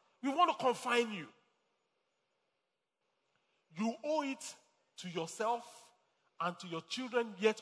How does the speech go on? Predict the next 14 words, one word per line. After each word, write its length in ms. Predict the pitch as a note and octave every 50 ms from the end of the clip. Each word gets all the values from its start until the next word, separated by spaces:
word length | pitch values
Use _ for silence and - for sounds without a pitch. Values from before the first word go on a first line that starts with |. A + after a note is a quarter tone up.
| -
unborn 540 | - E3+ D#3+ D#3 D3 C3+ F3+ F3 E3 D3 B2 - - - - _ _ _ _ _ _ _ _ _ _ _ _ _ _ _ _ _ _ _ -
to 100 | F3+ F#3
disregard 720 | - - E3 - D3+ C#3+ F3+ - - - G#3 G#3+ A3 A#3 - - - - - - - - _ - -
that 180 | E3+ F3+ -
instruction 480 | D#3+ D3 - - E3+ D3 - - - C3 G2+ - _ _ _ _ _ _ _ _ _ _ _ _ _ _ _ _ _ _ _ _ _ - -
and 120 | D3+ D3 D3 B2+
go 160 | E3+ G3 F#3
ahead 280 | E3 C#3 C#3 C3+ C#3+ B2 G#2+ F#2 - - - _ _ _ _ _ _ _ _ _ -
and 120 | C3 C3+
fulfill 340 | - - C3+ - - D#3+ D3
destiny. 460 | C3+ C#3+ C3 B2 - - C#3 B2 A#2 A#2+ _ _ _ _ _ _ _ _ _ _ _ _ _ _ _ _ _ _ _ _ _ _ _ _ _ _ _ _ _ _ _ _ _ _ _ _ _ _ _ _ _ _ _ _ _ _ _ _ _ _ _ C#3 C3+
That 260 | E3 G3 A3 A#3 -
same 260 | - - - G3+ F3+
father 400 | F3 - - D#3+ D3 D3 C#3+ A#2